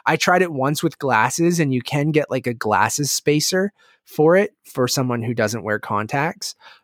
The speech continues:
Um, and I think you can even, for some of the premium versions, like, buy lenses that you put in that are your prescription.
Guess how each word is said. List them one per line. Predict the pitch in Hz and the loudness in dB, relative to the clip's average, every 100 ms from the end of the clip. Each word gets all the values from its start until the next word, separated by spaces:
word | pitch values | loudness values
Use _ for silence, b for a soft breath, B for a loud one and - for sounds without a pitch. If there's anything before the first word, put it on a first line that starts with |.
| - | 0
Um, | 143 135 135 | 0 0 0
and | 151 | 0
I | 151 | 2
think | 147 170 | 2 2
you | 180 | 2
can | 180 170 | 4 4
even, | 151 147 139 | 4 2 0
for | 175 | -2
some | - 143 | -2 0
of | 135 | -2
the | 120 | -2
premium | - 131 135 131 | -2 0 0 0
versions, | 113 110 113 110 | 0 0 -2 -4
like, | 113 107 - | -4 -4 0
buy | 110 113 | 4 4
lenses | 120 104 101 123 127 160 185 220 - | 0 -4 -2 -2 2 2 2 0 -2
that | 120 | -2
you | 127 117 | 0 -4
put | - 131 127 - | -2 -2 -2 -4
in | 107 123 175 | -4 0 0
that | 151 101 107 | 2 2 2
are | 113 | 2
your | 120 113 | 2 -2
prescription. | 107 - - - 98 - 160 190 | -4 -4 -4 -4 -6 -2 0 0